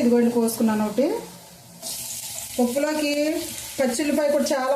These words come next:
బాగుంటుందండి, పెద్ద ఉల్లిపాయ తాలింపులోకి. తర్వాత ఇవ్వండి ఎండుమిరపకాయలు. ఇప్పుడు ఇందులోకి జీలకర్ర,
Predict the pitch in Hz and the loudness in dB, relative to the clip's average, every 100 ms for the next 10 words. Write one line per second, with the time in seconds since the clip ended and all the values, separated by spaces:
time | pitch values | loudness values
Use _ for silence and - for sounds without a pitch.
0 | 269 269 247 247 240 226 - - - - | 2 2 2 4 4 4 0 -8 -12 -12
1 | - - - 233 220 240 240 - - - | -12 -12 -6 -2 2 2 2 -2 -6 -10
2 | - - - 247 240 233 233 208 165 - | -10 -10 -4 0 2 4 2 0 -4 -8
3 | - - - - - - - - - - | -12 -14 -16 -16 -16 -16 -16 -16 -16 -14
4 | - 233 247 226 226 220 220 226 208 214 | -6 -4 -2 0 0 -2 -2 -2 -2 -4
5 | 277 - - - - - - - - - | -4 -8 -10 -10 -12 -12 -14 -12 -14 -14
6 | - - - - - - - - - - | -14 -14 -16 -12 -12 -12 -12 -12 -12 -14
7 | - - - - - - - - - - | -16 -16 -16 -16 -14 -14 -14 -14 -14 -14
8 | - - - - - - - - - - | -14 -14 -14 -14 -16 -16 -16 -16 -16 -16
9 | - - - - - - - - 233 233 | -16 -14 -14 -12 -12 -10 -10 -8 0 6
10 | 233 254 320 320 233 240 233 226 | 6 6 2 2 2 2 4 2